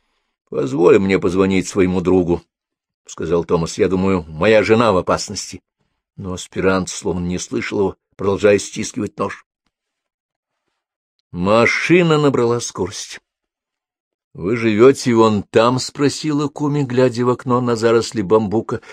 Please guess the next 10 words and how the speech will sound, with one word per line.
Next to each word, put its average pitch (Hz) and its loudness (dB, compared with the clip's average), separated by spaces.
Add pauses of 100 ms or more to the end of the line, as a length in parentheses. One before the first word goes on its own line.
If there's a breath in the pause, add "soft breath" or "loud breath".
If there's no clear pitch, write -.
(160 loud breath)
высокого 107 4 (220 soft breath)
и 104 -2
толстого, 101 2
как 92 -4
телеграфные 98 -4
столбы. 92 -4 (300)
"Да", — - 2 (920)
коротко 87 -4
ответил 90 -10
Ватанабе. - -10